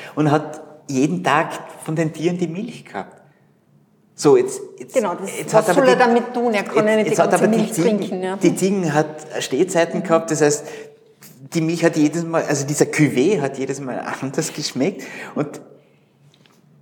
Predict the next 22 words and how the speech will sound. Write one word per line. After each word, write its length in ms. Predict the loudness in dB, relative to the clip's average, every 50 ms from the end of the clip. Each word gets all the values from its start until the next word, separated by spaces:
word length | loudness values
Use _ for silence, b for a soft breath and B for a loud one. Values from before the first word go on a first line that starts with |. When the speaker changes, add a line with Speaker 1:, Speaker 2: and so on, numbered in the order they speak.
| _ _ _ -12 -2
Speaker 1:
was, 260 | 0 0 2 2 2
was 160 | 0 0 2
macht 300 | 2 0 0 -2 -2 -2
man 120 | 0 0 0
mit 200 | -2 -4 -4 -4
Milch? 400 | -4 -2 -2 -2 -4 -2 0 2
Weil 60 | 2
die 140 | 4 4 4
haben 280 | 4 2 2 2 2 2
nicht 180 | 0 0 0
die 120 | -2 -2 0
Technik 420 | 0 0 0 0 -2 -4 -4 -2
gehabt, 220 | -2 -2 -2 0 -2
wo 60 | -2
man 100 | 0 0 0
es 40 | 0
einfriert 800 | 0 0 0 0 0 -2 -4 -4 -4 -2 2 4 4 4 2 2
oder 200 | -2 0 0 -2
Bu-, 260 | -2 -4 -4 -6 -4 -2
Milchpulver 680 | 0 0 0 0 0 -2 -4 -2 -2 -2 -2 -2 -4 -2
macht 440 | 0 2 2 2 0 -2 -6 -8 -6 -4
oder, 360 | -2 0 2 2 2 2 2